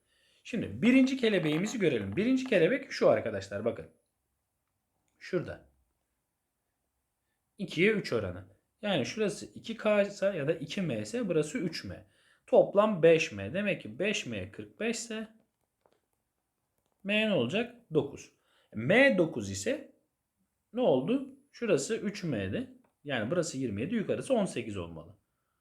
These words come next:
O halde hemen şöyle yapalım. Burası yirmi yedi bulundu. Yukarısı on sekiz. Buraya x dersek o zaman burası on sekiz eksi x olmalı. Şimdi maviden bunu bulduk. Şimdi kırmızıya bakalım. Kırmızı dediğimiz ne? Bunun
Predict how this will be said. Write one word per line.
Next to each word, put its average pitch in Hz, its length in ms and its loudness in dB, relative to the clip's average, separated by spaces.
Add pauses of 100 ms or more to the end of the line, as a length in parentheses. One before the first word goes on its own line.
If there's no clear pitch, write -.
(540)
O 202 140 -2
halde 101 280 0
hemen 190 540 -2
şöyle 185 260 2
yapalım. 107 400 -4
Burası 139 300 -6
yirmi 107 400 -4
yedi 147 220 -2
bulundu. 208 280 -4
Yukarısı 185 480 2
on 202 120 2
sekiz. 107 440 -10 (120)
Buraya 185 340 0
x - 420 -10
dersek 208 540 -6
o 175 60 -4
zaman 120 240 -4
burası 113 300 -6
on 170 220 -2
sekiz 101 320 -10
eksi 214 420 -10 (180)
x - 220 -8
olmalı. 80 360 -12 (360)
Şimdi - 240 -12
maviden 220 760 2
bunu 147 220 -2
bulduk. 95 320 -14 (1040)
Şimdi 269 240 -2
kırmızıya 214 560 6
bakalım. 107 380 2
Kırmızı 220 440 2
dediğimiz 113 400 2
ne? 254 280 -2
Bunun 185 580 0